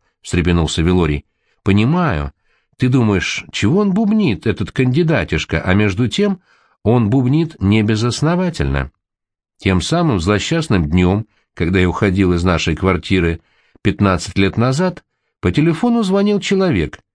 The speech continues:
имя которого значилось внизу картины — Валентин Гошин. Меня как осенило. На мои расспросы смотрительница сказала, что прекрасно знает Валентина Петровича, и дала мне его адрес.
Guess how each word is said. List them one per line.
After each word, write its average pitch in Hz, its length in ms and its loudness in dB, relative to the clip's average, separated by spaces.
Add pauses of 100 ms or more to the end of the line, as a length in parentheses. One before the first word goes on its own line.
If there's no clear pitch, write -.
(140)
имя 101 280 2
которого 139 540 0 (320)
значилось 170 600 2
внизу 160 340 2
картины — 80 640 -2 (280)
Валентин 98 920 0
Гошин. 98 680 0 (560)
Меня 78 260 0
как 78 220 -4
осенило. 135 600 -2 (600)
На 92 180 2
мои 139 240 2
расспросы 110 840 0 (140)
смотрительница 90 800 0
сказала, 139 500 -2
что 87 180 -2
прекрасно 123 560 0
знает 143 440 0
Валентина 90 500 2
Петровича, 78 760 0 (480)
и 113 120 2
дала 160 300 2
мне 196 220 0
его 185 180 0
адрес. 82 480 -2